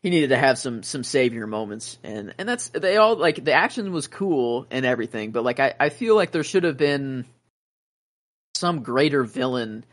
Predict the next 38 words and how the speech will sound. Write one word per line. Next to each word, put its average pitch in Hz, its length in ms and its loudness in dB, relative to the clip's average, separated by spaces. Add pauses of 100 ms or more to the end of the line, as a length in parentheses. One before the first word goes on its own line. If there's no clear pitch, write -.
(760)
like, 104 380 -8 (320)
I 156 140 -2
don't 143 140 2
know, 117 160 -2
like, 127 200 2
Zod 151 320 4
would 160 100 -2
have 165 60 -2
been 151 120 -8
perfect. 160 380 -4
Someone 156 260 -2
who's, 156 240 -2
like, 135 300 -2
equal 160 360 -4
in 139 120 -4
strength 143 400 -4
and 117 80 -6
that 120 80 -2
he 117 80 -2
could 143 200 -4
actually 127 440 0
fight - 480 -4
and, 110 160 -8
like, 110 200 -6
actually 117 420 -2
have 110 280 -2
some, 104 220 -12
like, 107 200 -6 (280)
punches 151 400 2
thrown. 117 300 0
Like, 117 160 0 (280)
Superman's 240 420 2
never, 196 220 4
like, 156 240 4
really 156 260 2
punched - 560 -2
until 135 340 2
he's 131 280 -2